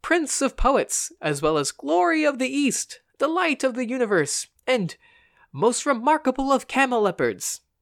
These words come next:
They have enscored his effusion, and do you hear? He is singing it over again. When he arrives at the Hippodrome, he will be crowned with the poetic wreath in anticipation of his victory at the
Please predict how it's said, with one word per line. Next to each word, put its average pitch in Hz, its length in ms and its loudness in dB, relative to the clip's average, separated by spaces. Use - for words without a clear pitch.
They 185 140 2
have 180 200 0
enscored 151 640 0
his 139 280 -2
effusion, 131 760 -2
and 170 200 -6
do 233 140 -2
you 277 160 2
hear? 127 400 -2
He 269 220 2
is 262 120 0
singing 262 360 -2
it 262 100 0
over 254 320 2
again. 113 380 -4
When 185 140 2
he 214 80 0
arrives 226 420 2
at 233 80 -4
the 170 60 0
Hippodrome, 135 460 -2
he 196 140 -2
will 214 120 0
be 202 100 -6
crowned 208 480 -4
with 185 120 -8
the 185 80 -2
poetic 180 400 -2
wreath 143 420 -10
in - 200 -8
anticipation 165 600 -4
of 123 80 -4
his 135 140 -4
victory 151 340 -2
at 110 80 -10
the 107 100 -10